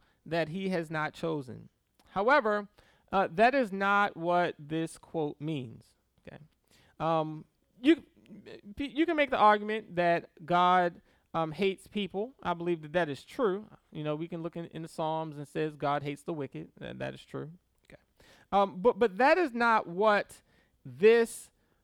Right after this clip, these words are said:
uh, quote is saying. Okay, so now I want us to look real quick. I'm gonna have you look at this, okay, so that, so that, that, that you can get th-, get it. I want you to really qu-, quickly turn to Genesis chapter twenty-nine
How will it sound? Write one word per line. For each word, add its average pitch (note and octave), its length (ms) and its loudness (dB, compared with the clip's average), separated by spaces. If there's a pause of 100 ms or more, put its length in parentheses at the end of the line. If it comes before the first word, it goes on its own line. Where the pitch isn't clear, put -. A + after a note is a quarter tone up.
(240)
uh, E3 440 4
quote - 440 2 (200)
is D#3 100 -4
saying. C3+ 440 -2 (220)
Okay, D3+ 200 -4
so F3+ 120 -10
now G#3+ 120 2
I - 20 6
want E4+ 180 2
us D#4 60 -6
to B3+ 100 2
look A#3+ 220 0
real A3+ 140 4
quick. G#3 220 -2
I'm F#3 140 -2
gonna F3+ 80 0
have G3 180 0
you F#3 140 -4
look A3+ 280 0
at F3 140 -2
this, D#3 300 -2 (200)
okay, C3+ 200 -6
so C#3+ 180 -6
that, D3+ 200 -4 (120)
so D#3 80 -4
that, D#3+ 220 0
that, D#3+ 320 -4 (100)
that D3+ 160 -6
you F3 100 -10
can A3 140 -8
get E3+ 200 -4
th-, - 200 -12
get C3+ 140 -6
it. - 100 -8 (300)
I - 200 -6
want E4+ 120 4
you E4+ 80 6
to D4 80 6
really C4+ 200 6
qu-, - 140 -10
quickly B3 340 2
turn B3 240 -4
to G3 80 0
Genesis F#3+ 600 -2
chapter G3+ 320 -2
twenty-nine F3+ 720 -4